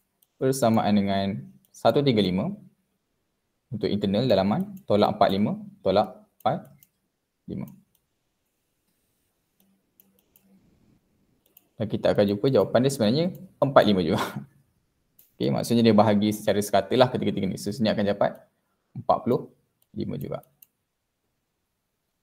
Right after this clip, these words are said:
So, empat puluh lima tambah dengan sera-, empat puluh lima tambah dengan enam puluh. So, empat lima tambah dengan enam puluh, kita akan dapat satu ratus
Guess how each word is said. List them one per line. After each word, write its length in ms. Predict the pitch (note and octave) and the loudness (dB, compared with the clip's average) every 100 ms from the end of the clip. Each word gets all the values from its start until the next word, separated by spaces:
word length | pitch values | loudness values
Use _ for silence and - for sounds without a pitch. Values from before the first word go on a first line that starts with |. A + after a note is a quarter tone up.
| _ _ _ | _ _ _
So, 160 | - A2 | -2 2
empat 240 | A2 G2 | 4 4
puluh 160 | A#2+ A#2+ | 4 2
lima 320 | A#2 C#3+ F3 | 2 2 2
tambah 320 | A#2 G#2+ G#2+ | 4 6 4
dengan 400 | G#2 B2 F3+ - | 4 2 0 -6
sera-, 560 | - A2 G#2 G2+ G#2 - - _ _ - | -4 2 4 4 0 -4 -20 _ _ -2
empat 120 | G2+ | 0
puluh 120 | A#2 A#2+ | 2 2
lima 80 | D3+ | 2
tambah 240 | D3 G#2+ A2 | 2 0 0
dengan 160 | G2+ | 0
enam 60 | G2 | -2
puluh. 320 | G2+ - - - _ _ | -2 -4 -6 -20 _ _
So, 160 | - | -14
empat 220 | - - - | -14 -8 -8
lima 240 | G2 B2 | -4 -6
tambah 240 | C#3 F#2+ G2+ | -4 -6 -6
dengan 160 | G2+ G2 | -8 -10
enam 360 | - F2+ - - | -10 -10 -12 -12
puluh, 400 | - - - F#3 | -14 -10 -8 -8
kita 240 | - - | -8 -8
akan 160 | F#2 F#2+ | -4 -4
dapat 240 | D3+ F#3+ - _ _ _ _ _ _ _ _ _ _ _ _ _ _ _ _ _ _ _ _ _ _ _ _ _ _ _ _ _ _ _ _ | -2 -4 -8 _ _ _ _ _ _ _ _ _ _ _ _ _ _ _ _ _ _ _ _ _ _ _ _ _ _ _ _ _ _ _ _
satu 560 | - - - G2+ - G#2+ | -18 -10 -4 -4 -2 0
ratus 640 | G2+ G#2 E3+ F#3 - - | 0 0 -4 -2 -12 -14